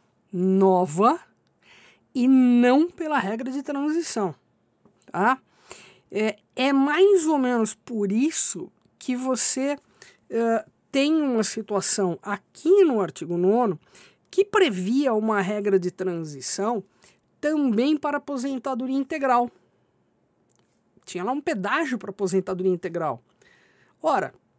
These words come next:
mas na prática, desde então, a aposentadoria integral não tinha idade mínima, não tinha pedágio,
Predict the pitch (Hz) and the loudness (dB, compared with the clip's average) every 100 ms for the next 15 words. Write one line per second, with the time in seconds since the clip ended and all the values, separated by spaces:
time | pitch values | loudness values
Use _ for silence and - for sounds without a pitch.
0 | _ _ _ _ - - 202 220 233 - | _ _ _ _ -20 -6 -2 0 0 -2
1 | - 202 311 - 202 - 156 - _ _ | -4 -4 -4 -6 -8 -8 -12 -12 _ _
2 | _ _ 196 208 240 254 214 190 185 165 | _ _ -6 -2 0 0 -2 -2 -4 -4
3 | - 196 285 269 _ _ _ _ 240 220 | -4 -2 -4 -6 _ _ _ _ -8 -6
4 | 240 226 233 233 254 208 185 180 180 277 | -4 -4 -4 -6 -4 0 0 0 -4 -6
5 | 226 185 196 330 - _ _ _ _ 226 | 0 2 2 0 -8 _ _ _ _ -6
6 | 208 208 202 185 - 185 185 170 165 165 | -2 0 0 0 -2 -2 -2 -2 -6 -6
7 | 196 190 185 175 175 185 214 427 - 240 | -4 -2 0 -2 0 0 2 -2 -4 -8
8 | 214 196 180 - 185 170 - 254 196 180 | -4 -2 -2 -6 -10 -10 -8 -8 -4 -4
9 | 170 180 170 233 381 | -2 -2 -2 -2 -2